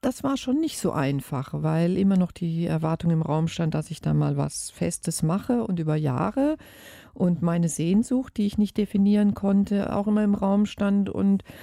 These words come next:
es war schon zum Teil ermutigend, aber ich musste auch Geld verdienen. Und dann habe ich immer das Nächstgelegene, was mir am passendsten erschien,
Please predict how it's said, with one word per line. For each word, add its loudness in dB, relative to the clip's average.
es -6
war 2
schon 2
zum 0
Teil 0
ermutigend, 2
aber -2
ich -2
musste 0
auch -6
Geld -2
verdienen. 2
Und 0
dann 2
habe 0
ich -6
immer 2
das 0
Nächstgelegene, 0
was -2
mir 2
am -2
passendsten -2
erschien, 0